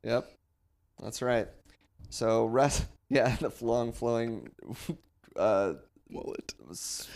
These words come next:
Speaker 1: sweaty, sweat-soaked mullet.
Speaker 2: <laughs>
Speaker 1: Yeah, it's looking really good.
Speaker 2: Yep.
Speaker 1: It's looking really good. Uh, wrestling is, wrestling is a gift. What about you, Bo? What's wrestling to you today?
Speaker 2: Wrestling is like a th-, a three-pronged fork.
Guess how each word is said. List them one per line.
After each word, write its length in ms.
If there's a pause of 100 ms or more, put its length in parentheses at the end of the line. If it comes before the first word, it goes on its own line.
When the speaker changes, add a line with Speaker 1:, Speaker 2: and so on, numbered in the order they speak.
(160)
Speaker 1:
sweaty, 520
sweat-soaked 520
mullet. 260
Speaker 2:
<laughs> 60 (380)
Speaker 1:
Yeah, 360
it's 180
looking 240
really 260
good. 280 (160)
Speaker 2:
Yep. 260
Speaker 1:
It's 100
looking 180
really 220
good. 140 (480)
Uh, 600
wrestling 680
is, 880 (440)
wrestling 380
is 100
a 60
gift. 380
What 140
about 220
you, 120
Bo? 180
What's 240
wrestling 380
to 40
you 120
today? 160
Speaker 2:
Wrestling 320
is 120
like 100
a 40
th-, 120 (240)
a 40
three-pronged 800
fork. 520